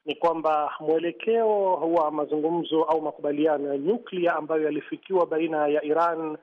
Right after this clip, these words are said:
na madola sita yenye nguvu duniani yanayojulikana kwa kifupi kama J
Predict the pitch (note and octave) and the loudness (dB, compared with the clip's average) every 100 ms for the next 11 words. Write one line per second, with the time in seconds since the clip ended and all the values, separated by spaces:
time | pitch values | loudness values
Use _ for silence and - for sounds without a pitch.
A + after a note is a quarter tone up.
0 | _ _ - _ D3 C#3+ C#3 D#3 E3+ D#3+ | _ _ -20 _ -2 0 0 0 2 2
1 | D#3 D3+ D3 - F3 D#3 - D3+ C#3+ C#3 | 2 2 -2 -6 -12 -10 -4 -2 0 0
2 | D3 C#3 D#3 C#3+ C#3+ C#3+ D3 F3+ D#3+ D3 | 0 0 0 -2 -4 -2 2 2 0 -2
3 | C#3 C#3 C#3 C3+ E3 D3 D3 - - - | -2 -4 -4 -4 -2 -2 -2 -8 -12 -10
4 | A#3 F3+ F3+ E3 D3+ D#3 E3 | -8 -2 0 0 -4 -2 -4